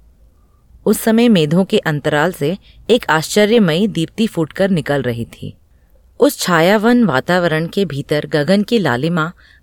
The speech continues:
मानो किसी दिवांगना के खुले आंचल से गिरने वाले स्वर्ग की तरह छितरा रही थी।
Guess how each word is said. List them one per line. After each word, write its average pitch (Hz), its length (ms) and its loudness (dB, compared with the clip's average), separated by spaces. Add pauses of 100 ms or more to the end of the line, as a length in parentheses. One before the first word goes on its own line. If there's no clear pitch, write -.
मानो 208 240 4
किसी 254 300 -2
दिवांगना 151 580 -2
के 220 160 -2
खुले 160 340 -2
आंचल 170 360 -2
से 226 240 -4 (400)
गिरने 175 380 2
वाले 214 280 2
स्वर्ग 160 380 2
की 214 80 0
तरह 202 220 0
छितरा 139 420 -4
रही 117 240 -6
थी। - 260 -14